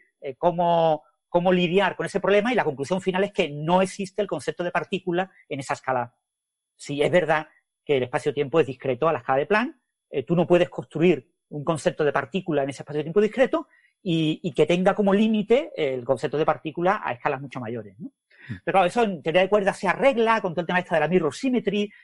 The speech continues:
Speaker 1: el hecho de que en realidad esto es efectivo, esto es como el polo norte de la Tierra. En el polo norte de la Tierra hay una singularidad.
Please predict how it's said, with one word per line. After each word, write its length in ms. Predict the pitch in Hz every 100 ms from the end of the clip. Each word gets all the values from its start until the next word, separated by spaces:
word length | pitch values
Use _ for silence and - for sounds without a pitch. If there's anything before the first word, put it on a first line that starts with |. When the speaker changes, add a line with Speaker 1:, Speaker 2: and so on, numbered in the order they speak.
| -
Speaker 1:
el 80 | 151
hecho 180 | 165 180
de 80 |
que 60 | 175
en 40 |
realidad 200 | 160 160
esto 140 | 160 170
es 60 |
efectivo, 420 | 151 143 - 262 202
esto 160 | 208
es 40 | -
como 180 | 180
el 80 | 160
polo 160 | 190 170
norte 300 | 180 175 160
de 140 | 156
la 120 | 151
Tierra. 400 | - 240 202 190 _ _ _ _
En 100 | 147
el 60 | 135
polo 260 | 190 208
norte 280 | 220 214 226
de 60 | 214
la 100 | 208
Tierra 380 | 226 226 247 -
hay 100 | 185
una 120 | 180
singularidad. 540 | - 156 143 175 240